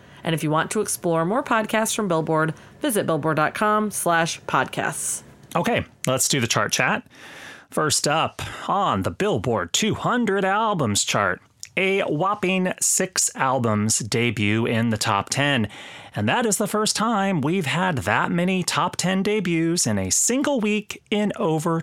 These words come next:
Speaker 2: two and a half years. It last happened in October of twenty twenty. So the debut parade this week is led by Stray Kids, who bow at number one, with Five Star notching their third number one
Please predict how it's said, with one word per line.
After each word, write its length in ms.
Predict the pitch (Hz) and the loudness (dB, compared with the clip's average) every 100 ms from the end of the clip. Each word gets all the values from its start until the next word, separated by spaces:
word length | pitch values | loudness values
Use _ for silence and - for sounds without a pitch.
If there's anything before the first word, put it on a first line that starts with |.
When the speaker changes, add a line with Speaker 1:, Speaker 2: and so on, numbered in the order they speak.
| - | -2
Speaker 2:
two 440 | - 160 165 185 - | -2 0 0 0 0
and 320 | 131 156 170 | 0 0 0
a 60 | 127 | 0
half 480 | - 117 120 123 131 | 0 2 2 0 0
years. 400 | 165 104 90 - - - - | 0 0 -2 -4 -8 -12 -4
It 100 | 117 | 0
last 280 | 101 95 - | 2 2 0
happened 380 | 92 - 98 | 0 0 -2
in 140 | 101 92 | 0 -2
October 540 | 90 - 127 107 87 - - - | -2 -2 -2 -2 -4 -8 -10 -6
of 140 | 139 | -4
twenty 340 | - 101 95 | -2 -2 -2
twenty. 560 | 90 - 120 131 98 85 - - - - | -4 -2 0 0 0 -2 -8 -16 -12 -4
So 460 | - 131 127 135 | 0 2 2 0
the 400 | 135 131 127 135 | 0 2 2 2
debut 380 | 120 131 120 135 | 0 0 0 0
parade 380 | 135 139 127 110 | 0 0 0 0
this 240 | - - | 0 0
week 240 | 240 262 - | 0 -4 -4
is 300 | 254 220 - | -2 0 0
led 240 | 147 131 117 | 0 0 0
by 160 | 101 | 0
Stray 400 | 95 - 131 147 | 2 0 0 0
Kids, 480 | - 214 247 - - - | 0 -2 0 0 -2 -2
who 160 | 147 131 | -2 0
bow 280 | 107 95 101 | 2 2 2
at 80 | |
number 320 | 113 110 113 120 | 0 0 0 0
one, 400 | 220 269 98 90 - - | 0 0 -2 -4 -10 -4
with 180 | 120 - | -4 -4
Five 440 | - - 262 208 | -6 -2 0 0
Star 460 | - 85 87 110 123 - - - | 0 0 2 0 -2 -14 -20 -6
notching 460 | 127 127 - 143 151 | 0 0 2 0 0
their 380 | 147 127 147 143 | -2 0 0 0
third 520 | - 151 170 185 - | 0 0 0 0 0
number 340 | 147 170 190 | 0 0 0
one 560 | 180 190 120 123 170 | 0 2 2 2 0